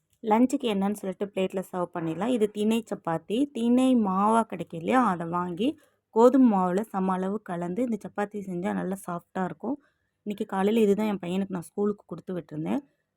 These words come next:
திணை சப்பாத்தி. அதுக்கு தொட்டுக்கிறதுக்கு பார்த்தீங்கன்னா, பிந்தி மசாலா.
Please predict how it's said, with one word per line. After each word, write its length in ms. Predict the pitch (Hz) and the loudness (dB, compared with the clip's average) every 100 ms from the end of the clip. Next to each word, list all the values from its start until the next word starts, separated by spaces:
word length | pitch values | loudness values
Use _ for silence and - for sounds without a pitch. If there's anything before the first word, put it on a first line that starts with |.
| _ | _
திணை 280 | - 226 247 - | 0 2 2 -2
சப்பாத்தி. 400 | 208 175 165 254 | -12 -12 -6 0
அதுக்கு 380 | 262 202 208 214 | 2 2 0 -4
தொட்டுக்கிறதுக்கு 540 | 202 196 254 233 - - | -8 -6 -6 -6 -6 -16
பார்த்தீங்கன்னா, 460 | 165 175 170 208 233 | -14 -10 -4 -2 0
பிந்தி 360 | 202 208 233 | 0 0 2
மசாலா. 560 | 240 180 156 185 180 175 | 2 0 -6 -4 -2 -2